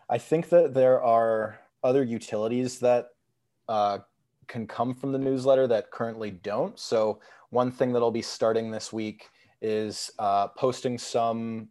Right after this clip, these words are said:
um, crypto marketing jobs. Um, I think that there are really good, uh, recruiters in our crypto s-, in, in the crypto industry that are, uh, beginning to sort of come up with their own best practices for,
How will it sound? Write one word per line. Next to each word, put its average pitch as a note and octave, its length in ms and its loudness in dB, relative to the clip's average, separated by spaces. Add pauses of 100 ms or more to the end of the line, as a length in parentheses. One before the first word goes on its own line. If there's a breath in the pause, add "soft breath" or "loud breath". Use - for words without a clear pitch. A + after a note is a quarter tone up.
um, G#2+ 460 -6 (260)
crypto C3 300 -2
marketing B2 420 0
jobs. - 600 -4 (400 soft breath)
Um, A2 420 0
I - 80 -2
think B2 320 -6
that A2 380 2 (240)
there A#2 180 2
are A2 160 2
really A#2 360 -2 (120)
good, A2 480 -4 (420)
uh, G#2 140 -2
recruiters A2+ 640 -4
in B2+ 80 -2
our B2 140 0
crypto C3+ 400 -2
s-, - 180 -6 (240)
in, A#2+ 240 -4
in B2+ 160 -4
the B2 60 -2
crypto B2+ 420 2
industry B2+ 480 -2
that G#2+ 320 0 (320 soft breath)
are, G#2+ 340 -2
uh, G#2 360 -2 (260)
beginning A2 540 -4
to G#2+ 400 -6
sort A2+ 240 -2
of G2 200 -8 (220)
come - 180 -8
up A2+ 140 -4
with A#2+ 140 -4
their A2+ 220 -2
own A2 200 -6
best G#2 320 -6
practices B2+ 640 -6
for, B2+ 460 -4